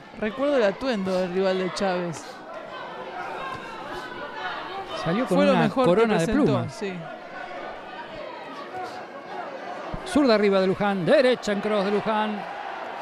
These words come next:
Speaker 2: Contesta Delgado, pero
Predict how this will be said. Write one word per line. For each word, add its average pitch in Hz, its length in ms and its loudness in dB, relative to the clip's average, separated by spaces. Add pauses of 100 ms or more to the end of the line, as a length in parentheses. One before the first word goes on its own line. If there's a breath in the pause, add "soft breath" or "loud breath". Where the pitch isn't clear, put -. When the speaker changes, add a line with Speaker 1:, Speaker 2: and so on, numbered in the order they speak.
(880)
Speaker 2:
Contesta 196 840 2 (280)
Delgado, 214 560 4 (600)
pero 202 280 2